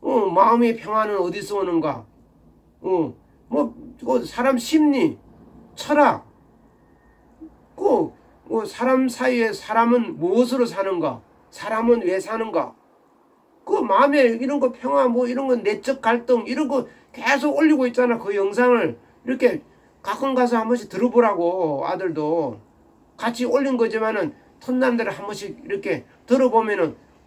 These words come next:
어, 뭔가 이렇게 깨닫는 게 있다 소리야. 사람은 깨달아야 돼.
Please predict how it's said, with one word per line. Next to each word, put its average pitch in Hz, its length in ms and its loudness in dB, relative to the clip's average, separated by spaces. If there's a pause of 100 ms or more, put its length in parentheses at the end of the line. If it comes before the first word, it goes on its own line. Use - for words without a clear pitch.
어, 165 160 -2
뭔가 175 560 -2
이렇게 170 380 -4
깨닫는 220 480 -2
게 208 100 -4
있다 180 380 -2
소리야. 120 540 -10
사람은 233 500 -2
깨달아야 247 580 4
돼. 151 560 -2